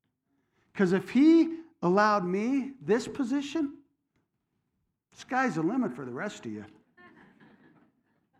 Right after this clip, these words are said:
And I say that with great confidence and great assurance of the goodness of things that has, God has in store for you and the dreams that he wants you to accomplish.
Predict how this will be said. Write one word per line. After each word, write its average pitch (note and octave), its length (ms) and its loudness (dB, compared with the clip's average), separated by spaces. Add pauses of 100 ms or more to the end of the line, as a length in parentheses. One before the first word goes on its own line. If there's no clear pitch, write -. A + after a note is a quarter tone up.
(920)
And G3 100 -6
I C4 40 2
say C4 220 -2
that B3 140 -4
with E3+ 160 -8
great G#3 300 -10
confidence F#3+ 800 -16 (1080)
and F3+ 200 -2
great G#3+ 300 -2
assurance E3+ 760 -8 (840)
of D#3+ 160 -8
the G#3+ 80 0
goodness C4+ 720 2
of G3 180 -2
things G#3 300 0
that F3 280 -8
has, G#3+ 400 -4 (240)
God A#3 260 2
has A3 300 0
in G3+ 140 -4
store A3 460 -2
for G3 160 -4
you F3 240 0 (180)
and A#3 160 6
the A#3 80 4
dreams B3 580 4
that A#3+ 120 0
he A3+ 140 0
wants A#3+ 480 0
you B3+ 120 0
to G#3+ 280 -4
accomplish. A#3 920 -6